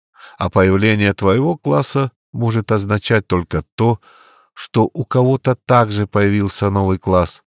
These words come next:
или появится в ближайшем будущем. Теперь нам нужно найти это неизвестное лицо,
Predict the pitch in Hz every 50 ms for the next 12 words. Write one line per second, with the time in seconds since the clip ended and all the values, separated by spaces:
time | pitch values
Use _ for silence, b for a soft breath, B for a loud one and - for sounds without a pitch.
0 | _ B B B B B B B - 95 92 85 - 87 85 87 98 110 123 123
1 | 120 113 - - 107 95 90 87 87 85 85 95 95 92 95 - - 117 117 120
2 | 117 101 85 78 76 73 - - - 76 71 67 _ _ _ _ _ _ _ _
3 | - 104 101 - - 131 127 120 117 117 123 123 123 131 135 127 120 110 113 120
4 | 120 113 104 107 135 147 156 139 - - 131 104 95 - _ - 90 82 - 98
5 | 95 98 101 101 95 92 98 104 104 90 - - 98 85 85 85 87 85 78 -
6 | - - 113 117 113